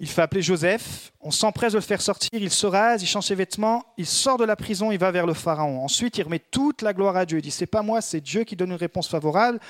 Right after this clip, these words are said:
Ensuite, le Pharaon, qui n'est pas chrétien, dit : « Waouh, je vois l'Esprit de Dieu en toi. On va aller plus loin, je vais tout te donner, tout le commandement de l'Égypte. »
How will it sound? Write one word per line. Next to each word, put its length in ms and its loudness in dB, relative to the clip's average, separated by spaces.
Ensuite, 460 0
le 60 0
Pharaon, 380 2
qui 120 -8
n'est 80 -2
pas 160 -4
chrétien, 360 -4
dit : « 120 -6
Waouh, 300 2
je 140 -6
vois 180 0
l'Esprit 380 -4
de 80 0
Dieu 160 -2
en 80 0
toi. 260 0
On 100 -2
va 100 2
aller 120 2
plus 160 -4
loin, 220 0
je 120 -6
vais 100 -2
tout 280 -2
te 100 -2
donner, 300 0
tout 180 -4
le 60 0
commandement 420 0
de 80 0
l'Égypte. » 560 -2